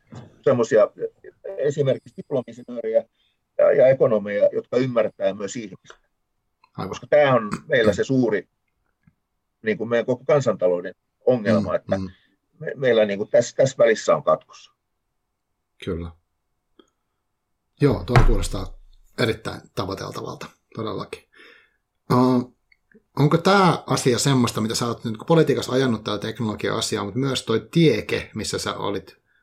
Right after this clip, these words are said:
Speaker 2: olit
Speaker 1: Mm.
Speaker 2: pitkään, niin on, on, onko sen niinku ajatus sama? Siis mut oli tää mieleen siitä, kun, mm, me tavattiin Tieken tilaisuudessa kerran. Mä, tota, ö, mä en muista, oliko sulla joku puheenvuoro, mä pidin jonkun,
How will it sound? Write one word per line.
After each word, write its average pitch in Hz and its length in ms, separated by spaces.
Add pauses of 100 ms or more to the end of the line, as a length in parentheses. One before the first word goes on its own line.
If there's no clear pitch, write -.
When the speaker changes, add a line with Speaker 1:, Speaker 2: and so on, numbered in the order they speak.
(100)
Speaker 2:
olit 147 180
Speaker 1:
Mm. 156 60
Speaker 2:
pitkään, 95 460
niin 104 120
on, 113 160
on, 110 200
onko 110 200
sen 139 280
niinku 101 240
ajatus 98 380
sama? 95 300 (220)
Siis 107 160
mut 135 120
oli 139 120
tää 143 140
mieleen 120 260
siitä, 123 220
kun, 104 260 (260)
mm, 107 260 (380)
me - 60
tavattiin 131 480
Tieken 113 360
tilaisuudessa 104 600
kerran. 101 320
Mä, 101 100
tota, - 360 (680)
ö, 110 40 (960)
mä - 60
en 131 80
muista, 147 220 (760)
oliko 139 240
sulla 151 260
joku 117 160
puheenvuoro, 110 580
mä 123 100
pidin 127 200
jonkun, 110 240